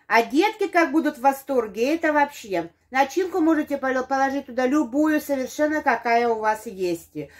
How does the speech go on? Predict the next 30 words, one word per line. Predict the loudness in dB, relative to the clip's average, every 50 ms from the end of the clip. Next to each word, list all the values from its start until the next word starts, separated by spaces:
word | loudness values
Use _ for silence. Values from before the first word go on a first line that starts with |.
| -20 -20 -16 _
Хоть | -2 -2 -2 -2
взбитые | -4 -2 -2 -2 -2 0 -2 -4 -4
сливки, | -4 -6 -6 -6 -6 -6 -6 -8 -6
хоть | -4 -4 -6 -6
взбитые | -6 -6 -6 -6 -6 -4 -6 -6 -4
белки. | -2 -2 -2 -2 -4 -6 -4 -4 -4 -4 -6 -8 -16 -14 -6
Ну, | -2 -2 -2
все, | -2 -4 -2 2 2 2 2
что | 0 0 0 0
угодно. | 0 2 2 2 2 2 2 0 -2 -2
У-, | 0 0
любое | 0 0 0 2 2 4 4 4
варенье — | 4 2 2 0 0 0 0 0 0 -2
это | -2 -2 -2 -2 0
вообще, | 0 0 0 0 0 2 2 2 0 -2 -10 _ _
как | -18 -14 -10
бы, | -8 -8 -8 -10 -14 _ _ _ _ _ _ _ -12
р-, | -10 -10 -12
ваша | -14 -18 -4 2 2 4 4 2 0 -2
фантазия, | 0 0 0 0 0 2 2 2 2 2 0 0
на | 0 0 -2
что | -4 -6 -8 -8
хватит, | -6 -2 0 2 2 2 2 0 -2 -4 -4 -4 _
то | 2 2 2
туда | 2 0 2 4 4
и | 4 4
положите. | 2 2 0 0 2 2 2 2 0 0 0 -2 -6 -6 -6 -10 -16 _ _ _ _ _ _ _ _ _ _ _ _ _ _ _ _ _ _ _
Посмотрите, | -6 -6 -4 0 0 0 0 -2 -4 -6 -6 -4 -6 -4
да? | -2 -2 -2 -2 -4 -8 _ -20 -14 -6
Ой, | -2 0 2 2 2 0 -2 -6